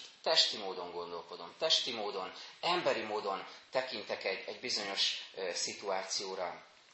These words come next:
Figyeljétek meg, itt vagyunk vasárnap az istentiszteleten, mindannyian azzal a vággyal, hogy, ö,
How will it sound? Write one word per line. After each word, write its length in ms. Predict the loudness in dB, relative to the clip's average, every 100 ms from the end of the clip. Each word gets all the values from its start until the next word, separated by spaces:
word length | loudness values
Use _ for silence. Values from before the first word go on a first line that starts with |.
| -20 -16
Figyeljétek 540 | -8 0 2 2 0 -2
meg, 260 | -2 -2 -6 -12 -14 -16 -12
itt 180 | -8 2
vagyunk 440 | 4 4 0 -6
vasárnap 500 | 0 6 6 6 0
az 100 | 0
istentiszteleten, 1120 | 6 8 6 0 -2 0 0 0 0 -2 -4 -4
mindannyian 520 | -2 4 4 4 0
azzal 260 | 0 0
a 80 | 2
vággyal, 440 | 4 4 4 2 0
hogy, 240 | -2 -2
ö, 120 | -2